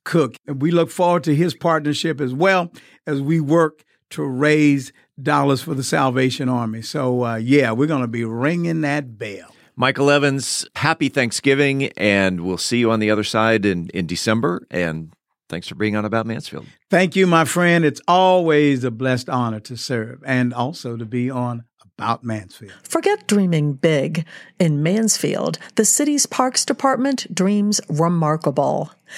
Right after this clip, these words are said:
Speaker 3: The reimagined vision for Catherine Rose Memorial Park that Mansfield residents helped create is finally coming to life.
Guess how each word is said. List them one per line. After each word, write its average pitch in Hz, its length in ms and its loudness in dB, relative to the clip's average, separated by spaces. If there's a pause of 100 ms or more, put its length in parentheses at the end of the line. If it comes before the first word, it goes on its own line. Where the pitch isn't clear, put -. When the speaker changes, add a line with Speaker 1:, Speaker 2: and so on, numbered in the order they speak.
(200)
Speaker 3:
The 247 80 2
reimagined 180 760 2
vision 143 420 0
for 151 140 -2
Catherine 170 480 0
Rose 160 300 0
Memorial 151 440 0
Park 151 380 -2 (220)
that - 140 0
Mansfield 185 600 0
residents 151 520 2
helped 170 280 -2
create 160 540 -2 (240)
is 143 240 0
finally 220 500 0
coming 185 380 0
to - 120 -2
life. 151 520 0